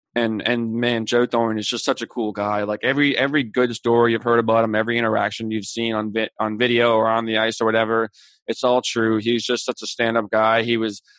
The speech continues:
asking my name, shook my hand, you know, really looked me in the eyes, was, you know, asking me where I was from and what I'm doing, how I got involved with the show. Um, he asked me to show him on his phone how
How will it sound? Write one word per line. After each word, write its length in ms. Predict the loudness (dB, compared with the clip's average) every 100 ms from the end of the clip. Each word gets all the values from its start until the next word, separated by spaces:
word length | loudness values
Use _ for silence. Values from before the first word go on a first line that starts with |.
| _ -2
asking 300 | -2 0 2
my 220 | 4 4
name, 280 | 2 2 0
shook 240 | 0 0
my 140 | 2 2
hand, 360 | 2 2 2
you 60 | 0
know, 60 | 0
really 280 | 2 2
looked 200 | 2 0
me 60 | -2
in 60 | 0
the 100 | 2
eyes, 340 | 2 2 0
was, 140 | -4 -6
you 80 | -4
know, 180 | -2 -2 0
asking 260 | -2 -2
me 60 | -4
where 180 | 0 0
I 40 |
was 140 | 0 -2
from 440 | 0 2 2 0
and 100 | 0
what 120 | -2
I'm 140 | -2 -2
doing, 380 | -2 0 0
how 180 | 0 2
I 80 | 2
got 120 | 0
involved 380 | -2 0 2 2
with 80 | -4
the 80 | -6
show. 540 | 0 2 4 2 -2 _ _ _ _ -2
Um, 460 | 2 2 0 -4 -2
he 140 | 2
asked 180 | 2 2
me 80 | -2
to 100 | -2
show 280 | 2 4 4
him 180 | 4
on 120 | 2 0
his 140 | -4
phone 380 | 0 2 2 0
how 260 | 0 0